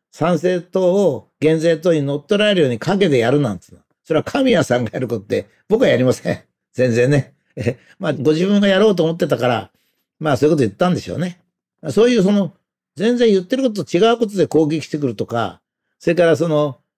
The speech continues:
本当にその人は誠実にやんなきゃいけないんですよ。これ誠実革命なんですよね。だから、やっぱりこれはね、国民負担率を少しずつこの、または下げていって、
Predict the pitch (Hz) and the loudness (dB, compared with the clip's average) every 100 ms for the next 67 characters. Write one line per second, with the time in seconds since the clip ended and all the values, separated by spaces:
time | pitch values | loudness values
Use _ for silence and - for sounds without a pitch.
0 | _ - 214 247 269 254 175 226 214 190 | _ -6 -4 -2 -2 0 0 0 -2 -2
1 | 156 - 208 285 285 - 254 226 233 139 | -4 0 0 0 -6 -6 -4 -2 -2 0
2 | 117 95 110 156 - 190 190 170 - 151 | -2 -4 -6 -4 0 0 0 -4 -4 -4
3 | 127 104 - _ _ 95 156 190 - _ | -4 -8 -10 _ _ -2 0 0 -2 _
4 | _ _ _ _ _ - 190 202 170 135 | _ _ _ _ _ -2 0 2 2 0
5 | 120 _ _ 135 139 196 170 165 160 160 | -4 _ _ -6 -2 0 0 0 2 2
6 | 165 180 - _ _ _ - 135 156 156 | 2 -2 -4 _ _ _ -8 -4 -4 -4
7 | - 175 143 127 - 175 147 107 - 143 | -2 -2 0 -2 0 2 2 0 -4 0
8 | 143 156 - 135 135 135 135 135 117 127 | 0 -2 -8 -12 -10 -12 -8 -6 -2 -2
9 | 113 180 160 104 87 _ - | 0 0 0 -2 -6 _ -20